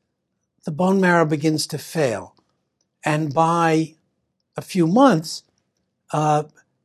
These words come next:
there is, there are many fewer blood cells than normal. So there's an enormous pathology been generated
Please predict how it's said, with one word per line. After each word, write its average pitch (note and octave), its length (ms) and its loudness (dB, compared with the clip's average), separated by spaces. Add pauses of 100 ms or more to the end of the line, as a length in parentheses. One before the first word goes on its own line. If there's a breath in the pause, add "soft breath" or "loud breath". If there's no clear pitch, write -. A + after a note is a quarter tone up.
(260)
there E3 360 2
is, D#3+ 300 -6 (180)
there E3 200 4
are D#3 60 2
many E3+ 300 0
fewer C#4+ 400 4
blood B2 320 -2
cells A2+ 380 -10
than C#3+ 200 -8
normal. B2 340 -6 (1120)
So - 320 0 (160)
there's G#3+ 160 -2
an A3 100 2
enormous C4+ 460 6
pathology C#3 1160 -2 (500)
been E3+ 200 -4
generated D3 880 0